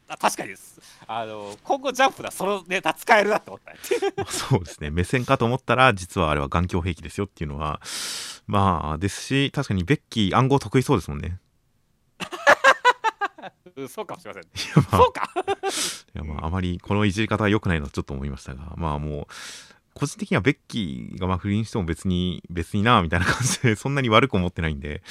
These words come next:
Speaker 2: まあ、なんかいじってしまうような気もしますが、まあまあ、そうですね。ちょっとこう、言い換えとか得意そうですもんね。
Speaker 1: <laughs> そうですね。うん。ギリギリだな。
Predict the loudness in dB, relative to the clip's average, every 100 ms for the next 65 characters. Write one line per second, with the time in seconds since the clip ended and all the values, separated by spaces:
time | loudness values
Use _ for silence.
0 | -14 -14 -10 -6 -4 -2 -4 -4 -6 -6
1 | -8 -6 -4 -4 -6 -14 -12 -12 -12 -14
2 | -12 -10 -10 -10 -12 -12 -12 -12 -10 -8
3 | -8 -12 _ -12 -12 -10 -8 -6 -2 -2
4 | 0 -2 -2 -10 -8 -4 -4 -6 -8 -12
5 | -12 -14 -20 -20 -20 -20 _ _ _ -20
6 | -18 -12 0 0 4 4 4 -2 -4 -8
7 | -6 -6 -6 -8 -18 -20 _ _ _ _
8 | -20 -20 -20 -20 _ _ _ -20 -16 -12
9 | -6 -2 -2